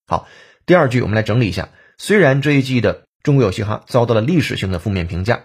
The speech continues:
但可以说这个节目最有趣的情节，情节用的是storyline这样的一个表述，就是故事线嘛。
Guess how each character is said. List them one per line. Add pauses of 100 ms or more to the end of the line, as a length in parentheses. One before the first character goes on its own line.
但
可
以
说
这
个
节
目
最
有
趣
的
情
节，
情
节
用
的
是 (320)
storyline (180)
这
样
的
一
个
表
述，
就
是
故
事
线
嘛。